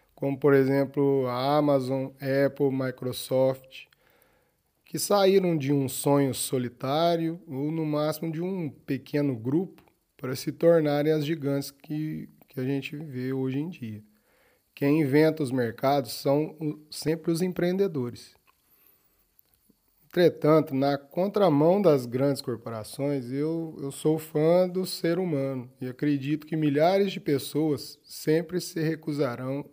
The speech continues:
a se curvar para as grandes empresas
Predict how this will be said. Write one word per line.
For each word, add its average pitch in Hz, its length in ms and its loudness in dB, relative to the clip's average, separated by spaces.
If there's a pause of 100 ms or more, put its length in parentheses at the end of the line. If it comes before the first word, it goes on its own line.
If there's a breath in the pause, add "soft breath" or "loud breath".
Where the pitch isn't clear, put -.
a 147 60 -10
se - 200 -8
curvar 135 580 -4
para 143 200 -2
as 143 120 -2
grandes 135 340 -6
empresas 131 640 -8